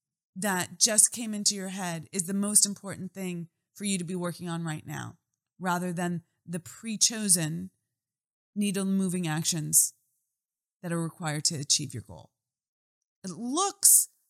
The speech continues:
perfectly legitimate. It looks reasonable, but it's really a distraction from the thing that you need to do and what you need to remain accountable to in order to achieve your big goals.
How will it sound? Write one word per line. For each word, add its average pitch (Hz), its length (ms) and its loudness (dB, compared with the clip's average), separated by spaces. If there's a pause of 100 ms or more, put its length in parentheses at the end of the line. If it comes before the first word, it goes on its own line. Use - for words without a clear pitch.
(120)
perfectly 285 560 -6
legitimate. 185 600 -4 (840)
It 240 80 -12
looks 285 400 4
reasonable, 185 640 -2 (1600)
but 220 160 -2
it's 214 220 4
really 233 460 -2
a 240 40 -4
distraction 190 1000 2 (600)
from 196 280 -6 (180)
the 185 140 -2
thing 262 460 -2
that 285 140 -2
you 262 160 -2
need 226 260 -2
to 214 100 2
do 180 420 -2 (600)
and 175 240 -6 (340)
what 190 340 -4
you 262 160 -2
need 220 300 2
to 196 160 2
remain 170 360 0
accountable 165 540 -6
to 147 480 -6 (480)
in 190 160 -4
order 175 280 -4
to 170 180 -4
achieve 160 400 0
your 160 100 -6
big 139 260 -14
goals. - 440 -8